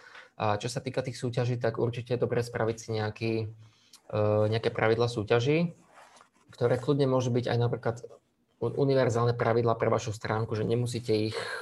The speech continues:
za každú jednu súťaž meniť, ale teda je super mať takýto nejaký dokument zavesený buď na webe, alebo proste v nejakom du-, Google dokumente, s tým, že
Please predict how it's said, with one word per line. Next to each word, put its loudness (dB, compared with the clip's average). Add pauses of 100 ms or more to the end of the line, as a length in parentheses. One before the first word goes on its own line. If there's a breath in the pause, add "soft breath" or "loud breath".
(280 loud breath)
za 2
každú -2
jednu -2
súťaž -4
meniť, -2 (640 loud breath)
ale 4
teda 2
je 0
super -4
mať -4
takýto -4
nejaký -2
dokument -2
zavesený 0
buď -2
na 0
webe, 2
alebo -2
proste -6
v -6
nejakom -4
du-, -4
Google 0
dokumente, 0 (640 soft breath)
s -12
tým, 0
že 4